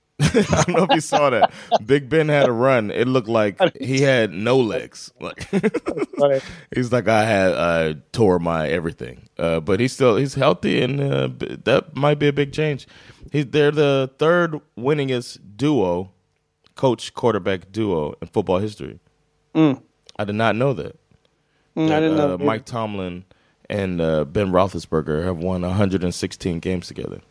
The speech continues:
Speaker 2: Mm.
Speaker 1: The winningest duo being,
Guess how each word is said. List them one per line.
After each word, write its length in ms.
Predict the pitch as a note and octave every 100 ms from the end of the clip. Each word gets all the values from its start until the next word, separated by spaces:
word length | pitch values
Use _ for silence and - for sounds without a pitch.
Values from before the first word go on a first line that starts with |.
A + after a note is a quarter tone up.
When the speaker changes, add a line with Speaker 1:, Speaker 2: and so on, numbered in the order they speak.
| _ _ _ _ _ -
Speaker 2:
Mm. 300 | D#3+ C#3+ C3 _ _ -
Speaker 1:
The 160 | F2 G#2
winningest 460 | G#2 A#2+ A2+ G2+ F#2+
duo 400 | G#2 G2 F#2+ F2
being, 580 | F#2+ F2+ F2 E2 E2+